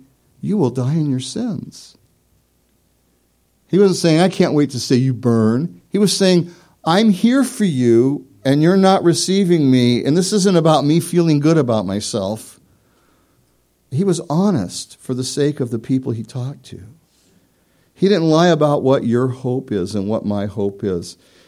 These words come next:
He, he didn't tell you that your hope was in anything less than his coming. You, you know, "Yes,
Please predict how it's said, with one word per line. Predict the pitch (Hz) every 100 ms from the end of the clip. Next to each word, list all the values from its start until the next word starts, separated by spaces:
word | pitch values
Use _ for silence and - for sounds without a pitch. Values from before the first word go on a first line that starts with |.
| _
He, | - 151 151
he | 123 160
didn't | 160 170 156
tell | - 151 156
you | 127 101 98 95
that | - 104
your | 107 127
hope | 123 127 113 95 - _ _ _ _ _ -
was | 107 107
in | 107
anything | 107 117 123 120 110
less | 107 90 85 - -
than | 90 92
his | 87 95 -
coming. | - 104 92 85 - _ _ _ _ _ _ _ -
You, | 104 107 117 - - - -
you | - 117
know, | 135 131
"Yes, | 135 131 127 147 -